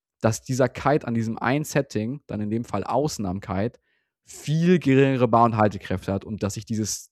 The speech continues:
diesen Unterschied auch im besten Fall wirklich spüre. Kann sein, dass dann der Ausschlagpunkt zum Beispiel auf diese anderen beiden Eigenschaften nicht mehr so stark ist. Das ist ganz, ganz individuell zu sehen, aber das kann ich zum Beispiel machen. Oder ich hab einen großen Leichtwind-Kite und der dreht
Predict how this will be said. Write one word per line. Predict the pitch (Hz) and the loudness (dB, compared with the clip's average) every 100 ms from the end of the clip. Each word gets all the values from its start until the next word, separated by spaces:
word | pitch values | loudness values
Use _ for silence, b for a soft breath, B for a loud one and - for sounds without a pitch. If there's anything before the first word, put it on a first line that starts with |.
| - | -6
diesen | 104 117 | -4 -2
Unterschied | 180 160 120 143 - | -2 0 0 0 0
auch | 113 | -2
im | 101 | 2
besten | 123 - 117 | 0 0 -4
Fall | 113 107 | -4 -2
wirklich | 107 98 | -4 -6
spüre. | - - 143 143 - - _ _ _ _ _ | -6 -4 2 2 0 -14 _ _ _ _ _
Kann | - 147 147 | 2 4 6
sein, | 147 | 6
dass | 135 - | 4 2
dann | 123 | 2
der | 113 - | 2 4
Ausschlagpunkt | 139 - 127 - 139 135 | 2 2 0 2 0 0
zum | 113 | -4
Beispiel | 107 - 110 107 | -4 -2 -4 -4
auf | - 98 - - _ _ _ _ | -2 -4 -4 -16 _ _ _ _
diese | _ - - | _ -4 2
anderen | 120 170 135 | 4 4 4
beiden | 135 127 | 4 4
Eigenschaften | 123 123 120 - | 0 0 -2 -2
nicht | 139 - | -6 -4
mehr | 101 | -4
so | 101 | -4
stark | - 196 - | 2 2 4
ist. | 156 - b b b - | -4 -6 b b b -6
Das | 113 127 | -6 -6
ist | 117 | -2
ganz, | 120 120 - | -2 -2 -4
ganz | 113 113 | -4 -4
individuell | 117 107 95 107 107 | -4 -4 0 0 0
zu | - | -4
sehen, | 92 110 117 b b | -4 -2 -4 b b
aber | - 113 | 0 0
das | 110 | 2
kann | 110 | -2
ich | 107 | -4
zum | - 98 | -4 -6
Beispiel | - 98 | -6 -10
machen. | 107 - _ _ _ _ | -12 -16 _ _ _ _
Oder | 117 123 | 6 6
ich | 131 | 4
hab | 139 120 | -2 -2
einen | 120 123 _ _ | -2 -4 _ _
großen | - 143 - 107 | 2 2 2 2
Leichtwind-Kite | 113 143 - 139 - 123 127 - | 2 2 -2 -4 0 2 2 -2
und | - 98 | -6 -2
der | 92 | -2
dreht | 98 101 107 | 0 0 0